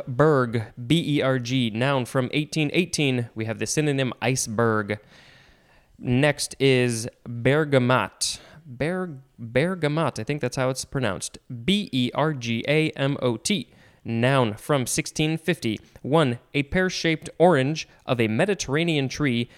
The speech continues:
having a rind that yields an essential oil used especially in perfumery. Also, this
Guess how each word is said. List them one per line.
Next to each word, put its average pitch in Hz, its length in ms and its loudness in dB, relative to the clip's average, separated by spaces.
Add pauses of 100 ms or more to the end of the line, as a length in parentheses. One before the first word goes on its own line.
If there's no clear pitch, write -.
(160)
having 165 380 0
a 135 120 0
rind 123 640 2 (220)
that 120 120 0
yields 180 460 2
an 120 120 -2
essential 190 600 0
oil 131 420 4
used 160 500 -2
especially 139 540 -2
in 127 240 -2
perfumery. 143 760 -2 (380)
Also, 123 500 2 (200)
this 131 340 0